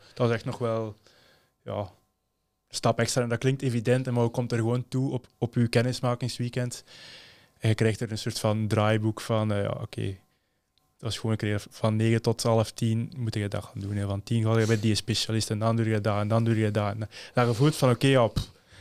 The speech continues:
ik moet hier eigenlijk gewoon mijn eigen soigneren en de rest, als ik makkelijk in orde ben, de rest wordt allemaal wel geregeld door de ploeg.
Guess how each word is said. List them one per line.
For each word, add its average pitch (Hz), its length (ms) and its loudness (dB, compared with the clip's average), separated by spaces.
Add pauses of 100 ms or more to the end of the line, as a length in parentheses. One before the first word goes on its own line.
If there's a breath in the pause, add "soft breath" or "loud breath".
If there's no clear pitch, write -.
(300 loud breath)
ik - 100 -16
moet 139 140 8
hier 135 80 2
eigenlijk 160 300 4
gewoon 143 440 2 (1600)
mijn 120 200 2
eigen 123 200 2
soigneren 135 640 0
en 127 120 0
de 117 60 0
rest, 139 380 0
als 127 100 -2
ik - 60 -20
makkelijk 127 320 0
in 120 120 0
orde 123 180 0
ben, 120 400 -2
de 117 60 -4
rest 120 260 0
wordt 117 160 0
allemaal 113 200 0
wel 110 180 0
geregeld 113 360 -2
door 117 100 -6
de 110 80 -6
ploeg. 131 400 -2